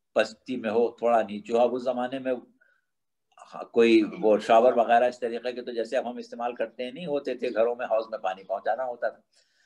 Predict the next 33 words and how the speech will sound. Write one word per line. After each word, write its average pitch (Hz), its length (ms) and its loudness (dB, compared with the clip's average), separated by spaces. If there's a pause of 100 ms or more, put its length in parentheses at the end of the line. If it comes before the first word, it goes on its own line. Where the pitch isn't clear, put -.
(420)
तो 147 300 4 (360)
वहां 135 300 2
से 160 120 -2
आपने 147 340 0
उसको 143 240 -8
नशेब 123 380 -10
में 131 100 -6
रखा 110 360 -6 (720)
और 135 140 2
उस 127 200 -10
नहर 123 420 2
जो 156 160 -2
थी 170 200 -6
वो 160 160 0
लाके 127 420 0
उस 139 280 -6
जखीरे 127 480 -2
में 147 160 -8
मिला 117 240 2
दी 139 180 -8
जहां 127 280 -6
पर 147 280 -4 (400)
पानी 123 260 -2
जमा 113 260 -2
हो 107 120 -2
रहा 104 140 0
है, 92 160 -10 (500)
और 127 200 2
वहां 127 360 -2
से 160 220 -2 (100)
हर 160 220 0
घर 123 320 -4
में 139 320 -10